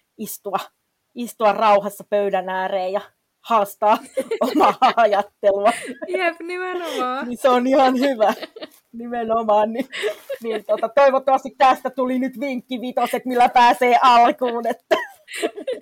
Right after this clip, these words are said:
Speaker 1: mut mielu-, mieluusti, mieluusti tota ei krapulassa, että si-, silloin ei välttämättä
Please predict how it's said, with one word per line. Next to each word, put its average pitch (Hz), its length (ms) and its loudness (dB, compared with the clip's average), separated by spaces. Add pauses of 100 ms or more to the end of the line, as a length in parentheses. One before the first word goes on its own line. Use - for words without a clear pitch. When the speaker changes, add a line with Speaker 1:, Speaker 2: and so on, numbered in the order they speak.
(560)
Speaker 1:
mut 240 120 -10 (220)
mielu-, 277 520 4
mieluusti, 269 520 0 (260)
mieluusti 262 540 -2
tota 214 200 -6
ei 214 200 -2
krapulassa, 180 960 -6
että - 320 -8 (440)
si-, 208 180 -12
silloin 208 360 -2
ei 214 140 0
välttämättä 247 600 4